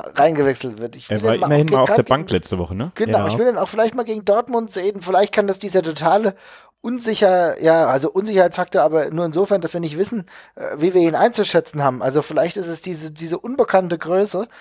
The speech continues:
Speaker 1: Ich hätte da mal Bock drauf. Wer, wer weiß, vielleicht bringt er neuen Vibe rein, weil ich glaub, da bereiten sich relativ wenige drauf vor. Und wenn ich irgendwie mal so fünfzehn Minuten nochmal vogelwildes Rumgehüpfe haben will, so hol ich mir nochmal einen Jetro Williams rein,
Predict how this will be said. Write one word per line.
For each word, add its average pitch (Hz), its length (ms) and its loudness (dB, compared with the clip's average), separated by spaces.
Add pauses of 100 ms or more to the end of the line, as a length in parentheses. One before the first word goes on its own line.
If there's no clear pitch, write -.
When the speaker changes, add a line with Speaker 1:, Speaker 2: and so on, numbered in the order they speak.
(240)
Speaker 1:
Ich - 80 -8
hätte - 140 2
da 277 40 4
mal 254 140 -2
Bock 247 220 -6
drauf. - 480 -14 (100)
Wer, 160 260 -8
wer 185 160 6
weiß, 226 300 2
vielleicht 175 240 -2
bringt 190 180 -4
er 196 60 2
neuen 185 300 2
Vibe 214 280 4
rein, 185 280 2
weil 165 100 -4
ich 160 100 -14
glaub, 175 200 2
da 170 100 2
bereiten 156 400 -2
sich 165 140 -10
relativ 160 360 -8
wenige 185 340 -6
drauf 160 260 0
vor. 170 240 -4 (420)
Und 160 100 -2
wenn 170 120 4
ich 156 100 -4
irgendwie 160 280 -6
mal 151 180 4
so 135 120 -4 (100)
fünfzehn 180 360 -6
Minuten 170 280 -6
nochmal 143 380 4
vogelwildes 165 920 -2 (320)
Rumgehüpfe 165 440 0
haben 151 180 2
will, 175 120 0 (140)
so 139 160 -10
hol 165 100 -4
ich 165 120 -12
mir 170 80 -4
nochmal 147 240 0
einen 139 80 -6
Jetro 147 320 -4
Williams 196 360 -8
rein, 135 220 -4